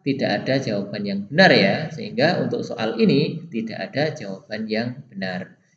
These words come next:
Itu sekali lagi menurut saya, jika ada teman-teman guru yang lain yang berbeda pendapat, mari kita diskusi di kolom komentar. Oke, kita lanjutkan soal yang kelima, soal yang terakhir di video ini. Diketahui A sama dengan empat setengah ditambah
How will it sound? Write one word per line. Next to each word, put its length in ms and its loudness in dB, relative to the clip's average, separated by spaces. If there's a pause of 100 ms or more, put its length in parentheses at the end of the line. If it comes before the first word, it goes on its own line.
(120)
Itu 240 0
sekali 240 2
lagi 240 0
menurut 560 2
saya, 480 0
jika 320 -4
ada 240 -4
teman-teman 480 0
guru 160 2
yang 160 0
lain 320 2
yang 160 0
berbeda 320 -4
pendapat, 800 -2
mari 240 2
kita 180 2
diskusi 540 -2
di 160 -2
kolom 400 -2
komentar. 800 -6 (400)
Oke, 180 8
kita 220 8
lanjutkan 400 6
soal 240 6
yang 240 6
kelima, 480 6
soal 240 2
yang 160 2
terakhir 400 4
di 160 4
video 320 4
ini. 640 2 (240)
Diketahui 880 8
A 160 8
sama 240 4
dengan 480 6
empat 240 2
setengah 320 4
ditambah 400 6